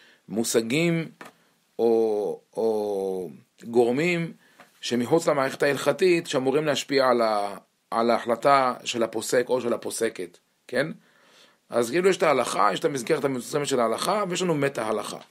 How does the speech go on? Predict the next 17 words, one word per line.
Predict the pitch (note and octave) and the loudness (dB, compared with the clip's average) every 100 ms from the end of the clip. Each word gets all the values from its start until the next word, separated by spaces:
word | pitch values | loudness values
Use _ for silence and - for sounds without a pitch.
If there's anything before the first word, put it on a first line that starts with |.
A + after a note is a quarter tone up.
| _ - - - _ | _ -20 -20 -20 _
ומה | A2+ B2 A#2 A#2 A2+ G#2+ B2 D3+ | -2 4 4 4 2 2 2 2
שאני | F3+ F3 | 2 0
רוצה | E3 D#3+ | 2 2
לטעון, | C#3 D#3 F3+ D3 D3+ - - _ _ | 0 2 2 2 -2 -14 -20 _ _
במיוחד | C3 A2+ B2 B2 D#3 E3+ | -6 0 0 0 0 0
ב-, | C#3+ | 0
ב-, | A#2+ B2 - | -2 -6 -6
בהתבסס | A#2+ G#2+ A#2 B2 D#3+ | -6 -2 -2 -2 -2
על | C3+ | -4
ספרות | A#2+ A#2+ C3 B2+ | -6 -8 -6 -4
השו"ת, | A#2 E3 F3 - - - - _ | -4 -2 -2 -4 -20 -20 -20 _
וגם | B2 A#2+ D3+ F#3+ D#3 | -2 4 4 2 -2
מהיכרות | C#3 B2+ C3+ D3 D#3+ | -6 -4 -2 -2 -2
אישית | C3+ - C#3 | -2 -2 -2
שלי | C3 A#2+ A2+ | -2 -2 -2
עם, | C#3 C#3 | -4 -2
אה, | C3+ A#2+ A2+ A2 | 0 0 -2 -4